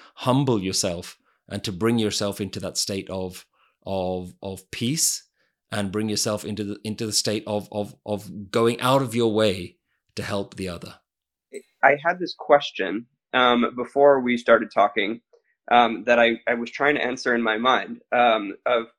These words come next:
Speaker 2: how does self-love and selflessness go together? Because both of those are seemingly important things, you know, like, to, to honor ourselves and honor our own needs, but also to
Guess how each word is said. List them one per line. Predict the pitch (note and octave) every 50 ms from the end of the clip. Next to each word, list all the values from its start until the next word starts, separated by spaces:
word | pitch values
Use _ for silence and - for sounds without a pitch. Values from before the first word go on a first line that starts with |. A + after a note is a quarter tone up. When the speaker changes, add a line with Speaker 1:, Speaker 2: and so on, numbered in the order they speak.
| _ _
Speaker 2:
how | - - - C3+ C#3+ D#3+
does | D#3+ C3+ C3+ - -
self-love | - - B2+ B2 C3+ C#3 - - A2+ A#2+ A#2 A2+ G#2 F#2+ G#2+
and | - A2 A2+
selflessness | - - - C3+ C3 D3 - - A#2+ A2 G#2 - - G#2+ G2+ G#2+ - - -
go | - A2+ A2+ G#2
together? | - - G#2 G#2+ A2 G2 F2+ F2+ E2+ F2
Because | G2+ A2 A#2 - A2+ A2+
both | - - B2+ B2+ C#3 -
of | C#3+ B2 A#2
those | A#2 A2+ A2+ A2 -
are | - F2 G2 G#2 G#2+ - - _ _ _ _ _ _ _ _ -
seemingly | - - E3+ D#3+ D#3+ D3 C#3 C3 A#2+ A#2+ A#2 G#2+
important | F2+ A#2+ A#2+ A#2 - G#2+ G#2+ A2 G#2+ -
things, | - E3+ D3 G#2 G2 G2 G#2+ -
you | F#2 G#2
know, | G#2+ G#2+ A#2
like, | A#2 G2+ F2+ - -
to, | - A#2+ G#2 G2+
to | - - - G#2+ - - -
honor | G#2+ A2 A2 A2 G#2
ourselves | G2+ G#2+ - - C#3 C3+ C3 C3+ B2+ B2
and | A#2+ A2+ A2+
honor | G#2+ A2 A2 A2 G#2+
our |
own | G#2+ A2 A#2 A#2 A#2+ B2+
needs, | C#3 D3 D#3 D#3 D3+ -
but | - - A#2+ F#2
also | D#2+ G2 A2 A#2+ - - B2+ B2 A#2 A#2
to | - - - B2 A#2+ A2+ A2+ A#2